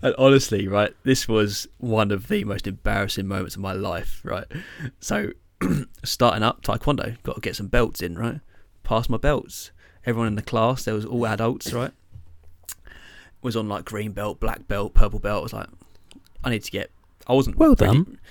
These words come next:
Speaker 1: I wasn't into
Speaker 2: Good
Speaker 1: the old
Speaker 2: job.
Speaker 1: wearing the white suit thing. It threw me off, to be honest. I like some jogging bottoms. Anyway,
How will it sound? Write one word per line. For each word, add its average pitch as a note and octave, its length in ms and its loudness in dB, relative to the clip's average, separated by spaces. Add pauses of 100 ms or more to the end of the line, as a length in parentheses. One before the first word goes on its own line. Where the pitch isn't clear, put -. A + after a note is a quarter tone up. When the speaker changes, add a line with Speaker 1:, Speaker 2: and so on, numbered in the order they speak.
(340)
Speaker 1:
I B2 60 -2
wasn't B2+ 240 2
into G#2+ 160 -6
Speaker 2:
Good G#2+ 80 -4
Speaker 1:
the G#2 60 2
old G2 140 0 (100)
Speaker 2:
job. - 40 -6
Speaker 1:
wearing G2+ 300 6
the F#2 80 -4
white F#2+ 340 -4 (100)
suit G2+ 340 -4
thing. E2 180 -10
It - 200 -12
threw G2+ 200 -4
me G2 120 -4
off, F#2+ 120 -4
to - 60 -16
be - 60 -12
honest. G#2 160 -8
I G#2+ 60 -8
like F#2+ 100 -8 (240)
some G#2+ 160 -10
jogging G2+ 280 -6
bottoms. - 360 -12 (880)
Anyway, G#2 480 -2